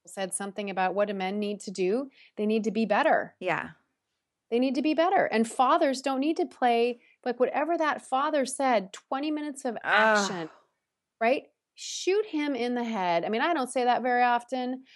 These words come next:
Speaker 1: but that came out of his mouth.
Speaker 2: Yeah.
Speaker 1: That came out of his mouth. His
Speaker 2: Yeah.
Speaker 1: son's life is ruined. This girl's life is not ruined.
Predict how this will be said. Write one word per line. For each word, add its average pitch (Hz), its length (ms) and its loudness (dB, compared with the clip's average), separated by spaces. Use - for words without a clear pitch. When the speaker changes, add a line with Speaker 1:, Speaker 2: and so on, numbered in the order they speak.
Speaker 1:
but 247 180 -2
that 392 240 0
came 311 200 0
out 254 180 2
of 247 80 -2
his 240 180 -2
mouth. 175 440 -2
Speaker 2:
Yeah. 165 300 -10
Speaker 1:
That 320 220 -4
came 381 220 0
out 392 180 -2
of 381 80 -2
his 392 180 -2
mouth. 440 580 0
His 302 180 2
Speaker 2:
Yeah. - 160 -2
Speaker 1:
son's 339 380 0
life 285 340 -2
is 202 220 -8
ruined. 202 640 -4
This 269 180 -2
girl's 302 420 0
life 208 420 2
is 196 160 -6
not 180 340 -2
ruined. 190 520 -6